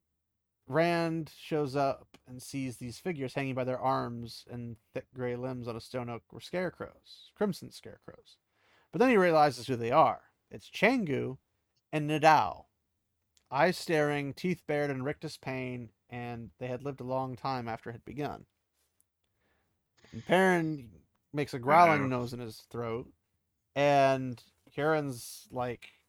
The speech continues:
Speaker 1: "Oh, I'm gonna faint." And it's as bad as he's ever smelled, except in the dungeons of Valdara that night. So Rand's trying to, like, find the void,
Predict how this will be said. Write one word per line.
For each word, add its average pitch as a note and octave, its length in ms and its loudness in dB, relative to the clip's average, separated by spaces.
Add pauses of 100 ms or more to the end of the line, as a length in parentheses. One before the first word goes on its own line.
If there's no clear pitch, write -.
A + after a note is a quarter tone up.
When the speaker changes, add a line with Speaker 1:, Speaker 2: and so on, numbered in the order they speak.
(180)
Speaker 1:
"Oh, F#3 540 2
I'm F#3+ 100 -6
gonna F3 160 -6
faint." F3 600 -6 (1400)
And B2 300 -8
it's - 420 -12
as B2 140 -6
bad D#3 240 6
as C#3+ 80 0
he's D3 120 -4
ever D3+ 160 -2
smelled, D#3 420 -2
except B2+ 240 -8
in C3 80 -8
the B2+ 80 -4
dungeons B2+ 400 -6
of - 140 -16
Valdara A#2+ 480 -2
that A2 160 -6
night. A2 280 -10 (1200)
So C3+ 640 2
Rand's D3 520 -2
trying D3+ 240 0
to, C#3 40 0
like, C#3 180 0
find D#3 280 4
the D3+ 60 0
void, C#3 500 4